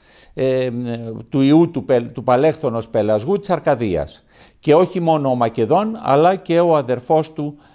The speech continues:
ο Θεσπρωτός. Άρα έχουμε, ε, μέρος της Μακεδονίας, ε, τη Θεσπρωτεία να καλείται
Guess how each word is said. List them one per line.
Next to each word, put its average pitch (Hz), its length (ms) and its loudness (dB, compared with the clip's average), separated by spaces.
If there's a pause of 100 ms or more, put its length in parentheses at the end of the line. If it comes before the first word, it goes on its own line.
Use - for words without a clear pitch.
(180)
ο 139 200 2
Θεσπρωτός. 143 760 0 (140)
Άρα 156 360 2
έχουμε, 127 640 -2 (260)
ε, 113 120 -8
μέρος 151 420 2
της 127 140 -12
Μακεδονίας, 123 800 -2 (240)
ε, 113 200 -2
τη 135 180 -4
Θεσπρωτεία 120 840 0
να 110 140 -2
καλείται 117 680 -2